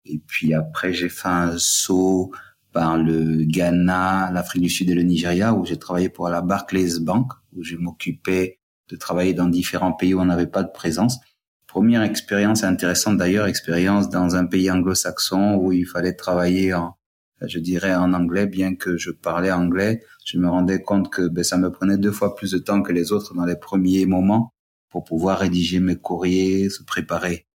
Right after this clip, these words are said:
Ça paraît simple aujourd'hui, mais c'était pas forcément évident. Et donc, ça a pu créer un, une certaine résilience dans ce domaine.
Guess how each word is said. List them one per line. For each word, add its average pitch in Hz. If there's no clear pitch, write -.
Ça -
paraît 104
simple 110
aujourd'hui, 90
mais 120
c'était 90
pas 110
forcément 92
évident. 90
Et -
donc, 107
ça 101
a 101
pu -
créer 101
un, 90
une 101
certaine 107
résilience 101
dans 90
ce -
domaine. 82